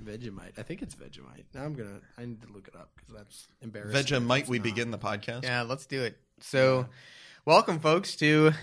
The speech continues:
Speaker 3: another episode of the Vici Mundum Show. We're excited to have you here. Um, my name's Austin Fahrenholt.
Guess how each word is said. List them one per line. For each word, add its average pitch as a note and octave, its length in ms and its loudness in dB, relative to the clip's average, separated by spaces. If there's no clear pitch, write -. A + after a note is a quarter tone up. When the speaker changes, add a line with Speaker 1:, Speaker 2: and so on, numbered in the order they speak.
Speaker 3:
another C#3+ 300 2
episode D#3+ 360 2
of A#2+ 140 0
the C3 120 -8
Vici B2 280 -4
Mundum B2 280 -2
Show. C3 240 0
We're B2 180 -2
excited A2+ 420 0
to G2+ 60 -4
have G#2+ 220 -6
you G2 120 -12
here. A2+ 320 -6
Um, G#2 540 -4
my G#2 220 -6
name's G#2 240 -6
Austin G2+ 340 -4
Fahrenholt. B2+ 500 -4